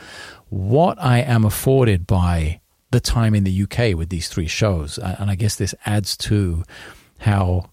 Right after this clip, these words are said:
kind of important they are for me, and, and having you guys and girls out there supporting this music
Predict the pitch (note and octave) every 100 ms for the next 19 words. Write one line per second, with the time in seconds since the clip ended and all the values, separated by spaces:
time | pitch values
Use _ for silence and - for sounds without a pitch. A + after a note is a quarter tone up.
0 | - A2 G#2 G2 F#2 C#3 C3+ G2 F#2 E2+
1 | E2 G2 F2+ F2 E2 D#2+ - G2 E2 D#2
2 | - - - G#2+ G#2 G2+ F#2+ G2 A#2 A2+
3 | A2+ A2 G#2+ G#2 - _ _ A2 F#2+ F#2+
4 | F#2 F#2+ F2+ - G#2 G2 G2 F#2+ G#2 -
5 | - A2 - G2 F#2 - A2 A2+ G#2 F#2
6 | -